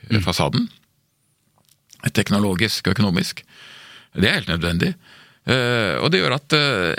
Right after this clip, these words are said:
Speaker 1: en-, ja, det er mange som er litt urolige.
Speaker 2: Mm.
Speaker 1: Det er også sånn at, eh, avisenes, eh, inntekter har gått ned med førtifire prosent fra tjue tolv. Altså,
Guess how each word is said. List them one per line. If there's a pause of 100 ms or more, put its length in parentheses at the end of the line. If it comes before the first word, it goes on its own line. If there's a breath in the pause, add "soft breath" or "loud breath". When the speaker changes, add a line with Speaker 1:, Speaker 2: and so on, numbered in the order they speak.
Speaker 1:
en-,
ja,
det
er
mange
som
er
litt
urolige. (240 loud breath)
Speaker 2:
Mm. (1080 loud breath)
Speaker 1:
Det
er
også
sånn
at,
eh, (120)
avisenes,
eh, (120)
inntekter
har
gått
ned
med
førtifire
prosent
fra
tjue
tolv. (920 soft breath)
Altså,